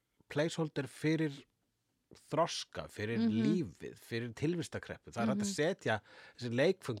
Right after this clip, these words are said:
Speaker 1: í gegnum allt. Kannski vegna þess að við sjálf, þegar við erum að leika okkur á leikföngum, þá erum við að
Speaker 2: Mhm.
Speaker 1: projecta einhverju á þau. Ég veit ekki
Speaker 2: Mhm.
Speaker 1: hvað það er.
Speaker 2: Nei,
Speaker 1: En
Speaker 2: einmitt.
Speaker 1: bara í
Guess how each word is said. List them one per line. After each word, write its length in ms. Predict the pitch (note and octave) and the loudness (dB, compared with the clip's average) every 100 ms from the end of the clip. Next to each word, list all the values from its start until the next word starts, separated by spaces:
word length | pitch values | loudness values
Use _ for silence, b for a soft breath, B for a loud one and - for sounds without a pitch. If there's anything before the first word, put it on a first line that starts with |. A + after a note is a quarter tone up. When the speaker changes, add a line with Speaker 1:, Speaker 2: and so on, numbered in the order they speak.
| G#2 | -6
Speaker 1:
í 60 | |
gegnum 380 | - E3 - A2+ | 0 0 0 0
allt. 180 | A2 - - | 0 0 -2
Kannski 360 | D3+ F3 A3 | -2 -2 -2
vegna 320 | G3+ G#3 F#3+ D#3 | 0 -2 0 0
þess 200 | D#3+ - | -2 -4
að 100 | A2 B B - | -8 B B 2
við 140 | D#3+ | 2
sjálf, 400 | - - F#3 C#3+ | 4 6 6 4
þegar 200 | - A#2 | 0 0
við 260 | A#2 F3 D#3+ | 2 2 4
erum 340 | E3+ D3 A2 | 2 2 0
að 60 | A2 | 2
leika 220 | C3 B2+ | 2 0
okkur 140 | - G#2 | -4 -2
á 80 | A#2+ | -2
leikföngum, 260 | A#2+ G2+ G2 | -2 -8 -2
þá 100 | A#2+ C3 | 2 4
erum 120 | - | 4
við 80 | - | 2
að 40 | |
Speaker 2:
Mhm. 60 | F#2+ | 2
Speaker 1:
projecta 580 | D3+ - A#2 - E2 - | 0 2 -4 -2 -6 -6
einhverju 300 | A2 - F#2+ | -6 -4 0
á 120 | C3 | 0
þau. 280 | B2 - - B B | 0 -6 -12 B B
Ég 80 | A#2+ | 0
veit 80 | G3 | 4
ekki 120 | C3+ | 4
Speaker 2:
Mhm. 60 | F#3+ | 2
Speaker 1:
hvað 200 | D#3+ D#3+ | 4 4
það 260 | C3+ G#2+ E2+ | 4 4 2
er. 100 | - - - | -4 -20 -10
Speaker 2:
Nei, 400 | G3 G3 G3 G3 G3+ | -4 0 0 0 0
Speaker 1:
En 20 | C3 | 0
Speaker 2:
einmitt. 60 | G3+ | 2
Speaker 1:
bara 280 | D3 C#3+ B2+ | 4 6 4
í 260 | - D#3 F#3 | 4 0 0